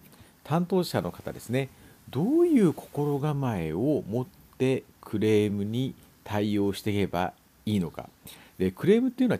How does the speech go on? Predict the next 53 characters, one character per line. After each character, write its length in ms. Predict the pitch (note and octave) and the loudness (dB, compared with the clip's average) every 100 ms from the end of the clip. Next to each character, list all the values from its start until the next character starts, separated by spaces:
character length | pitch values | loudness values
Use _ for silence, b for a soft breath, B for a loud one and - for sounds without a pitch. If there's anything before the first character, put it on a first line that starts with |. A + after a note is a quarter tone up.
| - | -4
チ 100 | - | -2
ャ 100 | F#3 | -2
ン 60 | F#3+ | -2
ス 80 | |
な 80 | - | -8
ん 20 | |
で 80 | - | -16
す 80 | - | -8
ね、 160 | C#3 B2 | -6 -6
実 240 | F2 F#2 | -6 -4
言 80 | E2+ | -4
う 40 | |
と。 140 | D2 A#1 _ B B B B - - - | -6 -12 _ B B B B -20 -16 -10
お 100 | C3+ | -6
客 180 | G3+ - | -6 -4
様 140 | A3+ | -2
は 60 | C3 | 0
も 120 | B2+ | -2
ち 100 | - | -2
ろ 120 | C3+ | -2
ん 20 | |
悪 220 | G2+ G#2+ | 0 0
い 60 | D3 | 0
こ 120 | A#2+ | -2
と 140 | G2 E2 | -4 -4
を 80 | |
起 80 | - | -4
こ 100 | - | -8
っ 20 | G2 | -10
て 200 | - - | -12 -14
で 60 | |
す 100 | - | -8
ね、 180 | G#2+ G#2+ | -6 -6
怒 220 | D#2+ - | -8 -10
っ 40 | A#2 | -8
て 80 | |
ら 80 | D#2 | -8
っ 40 | D#2 | -8
し 100 | D#2+ | -10
ゃ 40 | |
い 20 | |
ま 80 | D2 | -12
す。 140 | - b b b | -14 b b b
し 140 | - - | -16 -10
か 160 | D3 | -8
し、 380 | - - C#3 B2+ b b _ | -8 -6 -4 -6 b b _
こ 200 | - C3+ | -8 -4
の 120 | E3 | -4
ク 260 | - - D#3 | -6 -6 0
レ 280 | F3 G3+ G3+ | 2 2 2
ー 40 | |
ム 460 | G3 G3 G3+ G#3+ | 2 0 0 2
を 100 | G3 | 2